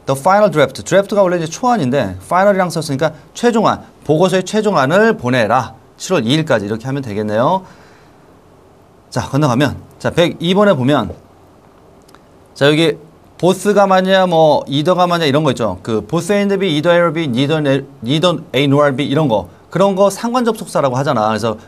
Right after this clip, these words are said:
우리 간단하게 풀 수 있는, 그래서 시험에서 아주 쉽게 그 맞출 수 있고 시간도 줄일 수 있는, 여기를 딱 보면 뒤에 and가 보여요. 그래서 alone, 혼자서 하든가 in group situation, 그룹 상황에서, 그러니까 그룹에 들어가서 하든가. 그러니까 여기는 both 써야지. both A and B.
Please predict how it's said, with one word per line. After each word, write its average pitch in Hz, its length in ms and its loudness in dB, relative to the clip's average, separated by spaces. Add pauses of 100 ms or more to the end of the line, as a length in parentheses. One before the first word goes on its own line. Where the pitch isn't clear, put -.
우리 123 160 -4
간단하게 175 560 0
풀 147 100 -6
수 143 140 -4
있는, 131 400 -2 (400)
그래서 135 160 -4
시험에서 214 460 2
아주 135 180 0
쉽게 226 580 -4 (240)
그 113 460 -2 (160)
맞출 104 240 -2
수 165 80 -4
있고 165 120 -2
시간도 208 340 0
줄일 151 260 2
수 160 120 -2
있는, 98 280 -2 (240)
여기를 185 220 0
딱 220 180 0
보면 190 520 0 (120)
뒤에 131 220 0
and가 156 400 2
보여요. 104 360 -6 (440)
그래서 - 180 -2 (100)
alone, 170 280 2
혼자서 233 460 0
하든가 214 560 2
in 175 220 -6
group 180 240 -4
situation, 151 500 -4 (180)
그룹 208 360 2
상황에서, 196 520 0
그러니까 123 120 0
그룹에 180 320 2
들어가서 170 460 2
하든가. 107 360 -4 (460)
그러니까 233 320 0
여기는 160 280 0
both 127 280 -6
써야지. 131 400 -4
both 139 320 -4
A 127 120 2
and 131 200 2
B. 95 260 -6